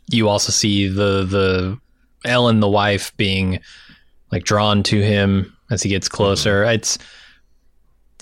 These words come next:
Speaker 1: the, the montage being, you know, the, the intercutting of all of these things at once. So you
Speaker 2: Right.
Speaker 1: understand this is all happening simultaneously, and th-,
Speaker 2: In different
Speaker 1: there
Speaker 2: locations.
Speaker 1: is a race going on here.
Speaker 2: Yeah.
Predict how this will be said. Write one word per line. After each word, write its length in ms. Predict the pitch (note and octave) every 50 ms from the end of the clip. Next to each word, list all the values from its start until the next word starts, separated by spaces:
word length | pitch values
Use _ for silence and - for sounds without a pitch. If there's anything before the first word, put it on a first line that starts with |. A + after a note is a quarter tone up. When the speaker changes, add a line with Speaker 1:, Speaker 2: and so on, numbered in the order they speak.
| -
Speaker 1:
the, 200 | - C#3+ C3+ C3+
the 180 | C3+ C#3 C3 C3+
montage 460 | C3 B2+ B2 B2 A#2+ B2 A#2 A2 G#2
being, 260 | A2 A#2 A2 G#2 G#2
you 80 | G2+ G2+
know, 120 | G2+ F#2+
the, 180 | F#2+ F#2+ G#2 G2
the 260 | F2+ G2 G#2+ - - D3
intercutting 540 | C3 A#2 G2+ - - - A#2 G2+ F#2+ F2+
of 100 | F2+ F2
all 180 | F#2 F2+ F2 F2
of 80 | F2 F2
these 200 | F2+ F2 - -
things 580 | - F2+ E2+ F#2+ F#2 F#2 G#2 - - - - _ _ _ -
at 140 | - G2+ F2
once. 280 | G2 G2+ F2+ E2 E2 -
So 140 | - F2+ -
you 60 | G#2
Speaker 2:
Right. 40 | G#2 G2+
Speaker 1:
understand 360 | G2+ F#2+ - - G#2+ G2 F#2+
this 100 | F#2 F2+
is 60 | G#2
all 100 | G2 F#2
happening 300 | G2+ G#2+ G#2 - G#2 F#2+
simultaneously, 960 | - - A#2+ B2 B2 A#2 - B2 A2+ A2+ A2+ G#2+ - - A2+ A2 G#2+ G#2+ A2
and 360 | G#2+ A2 F#2+ F#2 F#2 F#2 F2+ - - - - - - - - - - _ _ _ _ - -
th-, 100 | A2+ A2
Speaker 2:
In 40 | F#2+
different 280 | A2+ B2+ - C3+ B2+ A#2
Speaker 1:
there 80 | A#2
Speaker 2:
locations. 500 | A2+ - B2 A2+ A2+ A2 - - A2+ G#2+
Speaker 1:
is 0 |
a 80 | G#2 G2
race 540 | G2+ G#2 G#2 F#2+ F#2 F#2 - - - - -
going 340 | - - G2+ F2+ F2 F2+ F2
on 180 | E2+ E2+ F2
here. 280 | F2+ F#2+ F2+ F2 F2 F2+
Speaker 2:
Yeah. 300 | G2 F#2 F2 D#2+ D#2+ D#2+